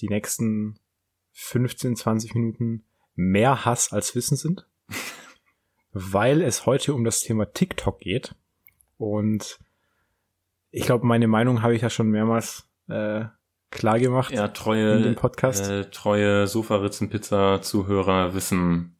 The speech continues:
Speaker 2: dass es jetzt nicht fröhlich wird. <laughs>
Speaker 1: Aber dafür lustig. So.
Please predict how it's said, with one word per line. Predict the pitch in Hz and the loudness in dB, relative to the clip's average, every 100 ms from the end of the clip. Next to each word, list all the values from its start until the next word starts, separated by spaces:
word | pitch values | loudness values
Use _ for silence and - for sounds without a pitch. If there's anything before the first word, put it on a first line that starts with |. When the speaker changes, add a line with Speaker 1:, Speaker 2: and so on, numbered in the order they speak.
| - | -6
Speaker 2:
dass | 87 87 | -6 -6
es | - | -6
jetzt | 92 87 - | -4 -4 -2
nicht | 92 90 - | -2 -2 -8
fröhlich | - - 95 90 87 | -16 -2 0 0 -4
wird. | 95 85 - - - - - _ _ _ _ - | -6 -8 -12 -16 -8 -8 -8 _ _ _ _ -2
<laughs> | 127 - - - - 131 - - | 0 -2 -10 -6 -4 -4 -6 -2
Speaker 1:
Aber | 101 104 | 2 2
dafür | 104 - 127 | 2 2 0
lustig. | - - - - _ _ - - - - - - - | 2 -2 -6 -12 _ _ -20 -20 -20 -20 -20 -20 -10
So. | - 110 | 0 0